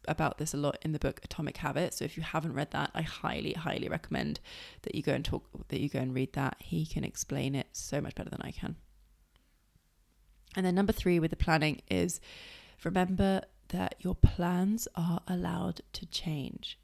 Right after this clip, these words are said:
Just because you planned something at five P M on a Monday and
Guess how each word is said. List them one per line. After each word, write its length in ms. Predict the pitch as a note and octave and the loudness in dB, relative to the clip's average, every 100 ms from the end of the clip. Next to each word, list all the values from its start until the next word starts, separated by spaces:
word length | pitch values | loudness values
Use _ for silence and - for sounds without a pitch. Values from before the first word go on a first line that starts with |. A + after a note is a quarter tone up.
| - | 0
Just 200 | B3 - | 0 2
because 260 | - F4 | 0 2
you 80 | F4+ | 2
planned 520 | F4 G3+ F#3+ G3 G3 - | 0 0 0 0 -2 -4
something 320 | F#3+ G3 F#3+ | -6 -4 -4
at 80 | - | -2
five 200 | F3+ - | -2 0
P 100 | F3+ | 2
M 120 | F3+ | 2
on 120 | F3+ | 2
a 20 | |
Monday 540 | D#3+ D#3 D3+ D#3+ E3+ - | 2 2 2 2 2 0
and 480 | E3+ E3+ F3 E3+ | -2 0 0 -2